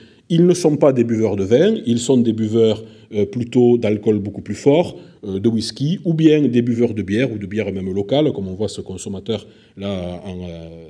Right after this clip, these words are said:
sans, euh, euh, s'en procurer à l'int-, euh, en, par une manière un petit peu alternative avec la, sa carafe. Euh, sur les Blancs, il y a des représentations aussi très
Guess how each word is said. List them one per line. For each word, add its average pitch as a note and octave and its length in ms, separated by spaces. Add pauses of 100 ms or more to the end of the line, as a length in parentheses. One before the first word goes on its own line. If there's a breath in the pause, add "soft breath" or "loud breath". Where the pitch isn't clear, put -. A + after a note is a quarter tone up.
sans, G#2 340
euh, E2+ 260 (460 soft breath)
euh, F2 340 (280)
s'en G#2 220
procurer A2 420
à G2 60
l'int-, F#2+ 240
euh, F2 220 (200)
en, F#2+ 60 (280)
par G2 140
une G2+ 140
manière G2+ 260
un G2 80
petit - 160
peu G2+ 120
alternative G2 540
avec F2 220
la, - 80 (140)
sa - 180
carafe. B2+ 380 (720 loud breath)
Euh, G#2+ 540
sur D3 300
les C#3 120
Blancs, C#3 420
il A2 60
y A#2 40
a A#2+ 40
des B2 100
représentations A#2+ 720
aussi A2+ 320 (300 loud breath)
très G2+ 600